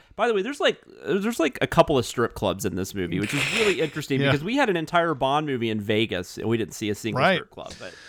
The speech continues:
Speaker 2: But there's a, this is another part of the, the plot that I didn't understand because
Speaker 1: Yeah.
Speaker 2: yes, uh, she, it takes a while for her to finally say, "Okay, this is, I, I deliver these bullets from this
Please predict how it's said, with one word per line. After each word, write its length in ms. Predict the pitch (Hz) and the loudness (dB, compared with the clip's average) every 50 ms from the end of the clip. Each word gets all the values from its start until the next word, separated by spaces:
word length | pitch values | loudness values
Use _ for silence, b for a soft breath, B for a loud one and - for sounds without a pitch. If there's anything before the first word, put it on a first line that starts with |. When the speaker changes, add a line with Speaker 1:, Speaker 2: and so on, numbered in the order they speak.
| B B - | B B 2
Speaker 2:
But 200 | 170 170 170 156 - _ _ - | 2 2 2 2 -4 _ _ -2
there's 280 | 165 185 208 247 254 | 4 6 6 6 4
a, 200 | 240 226 214 180 | 2 0 0 0
this 220 | 170 147 165 196 214 | 0 0 0 0 0
is 140 | 220 190 180 | 0 0 0
another 400 | 170 165 160 165 175 190 180 165 | 0 2 2 2 2 2 -2 -2
part 380 | - - 165 156 156 165 156 151 | -2 0 2 2 0 0 0 0
of 340 | 143 143 147 147 139 131 | 0 0 0 -2 -4 -4
the, 300 | 127 139 139 139 135 123 127 143 - - | -2 0 2 2 0 -2 -4 -10 -12 -6
the 160 | 135 135 123 | -2 -2 -2
plot 500 | - - 143 151 165 170 160 135 123 - 127 | -2 -2 -2 0 0 2 2 0 -2 -4 -6
that 200 | 123 120 120 120 | -4 -4 -2 0
I 120 | 117 120 | 0 2
didn't 240 | 123 131 131 131 127 | 2 2 2 2 2
understand 680 | 127 127 123 120 113 - - 156 165 185 175 135 123 120 | 2 2 2 0 -2 -2 -2 0 0 2 2 2 2 2
because 480 | 120 117 - 139 131 123 120 120 120 117 95 | 0 -2 0 2 2 2 2 0 -2 -2 -4
Speaker 1:
Yeah. 120 | 90 78 - _ _ - | -6 -8 -14 _ _ -4
Speaker 2:
yes, 600 | 160 185 180 156 131 120 - - - - - - - | -2 0 2 2 0 -2 -4 -4 -4 -6 -6 -6 -2
uh, 360 | 160 151 147 143 139 135 139 143 | 0 0 2 2 0 -2 -4 -6
she, 380 | 131 - - 180 185 190 190 165 - - - | -8 -4 0 2 4 4 2 0 -2 -8 -4
it 220 | 143 160 156 143 | -2 0 0 2
takes 320 | - 175 202 240 196 - - | 2 2 2 2 2 0 -2
a 60 | 202 | -2
while 720 | 180 156 139 147 147 151 151 143 127 117 113 113 113 120 117 | -2 -2 -2 0 2 2 2 2 0 0 -2 -2 -2 -4 -4
for 180 | - - 127 | -2 -2 -2
her 180 | 110 131 147 151 | 2 4 2 2
to 60 | 139 127 | 2 0
finally 520 | - - 143 143 147 147 147 143 135 123 | -2 0 2 2 2 0 0 0 0 -2
say, 580 | - - 143 135 131 127 127 123 120 120 117 120 - | 0 0 0 2 2 4 2 2 0 0 -2 -2 -2
"Okay, 480 | 135 147 - - 143 131 127 123 120 120 | -2 -2 0 2 2 2 2 2 2 0
this 220 | 120 127 117 123 | 0 -2 0 0
is, 200 | 131 127 139 127 127 123 120 - - 165 160 - | 0 -2 -2 -4 -10 -16 -18 -16 -12 -12 -8 -2
I, 220 | 131 131 143 151 139 139 - | 0 0 0 0 0 -4 -2
I 180 | 123 127 147 160 | 0 2 2 2
deliver 540 | 156 156 143 135 143 151 151 147 156 143 131 | 2 0 -2 0 0 0 2 2 0 0 2
these 400 | 127 127 127 123 123 120 117 104 | 2 0 2 2 2 0 -2 -2
bullets 760 | 110 143 151 160 151 127 113 120 - - - - - - - | 0 2 2 4 4 2 -2 -4 -4 -4 -2 0 0 0 -2
from 400 | - - 147 139 131 127 127 123 | -2 2 2 4 4 4 2 2
this 320 | 123 120 110 - - - | 0 0 0 -2 -4 -6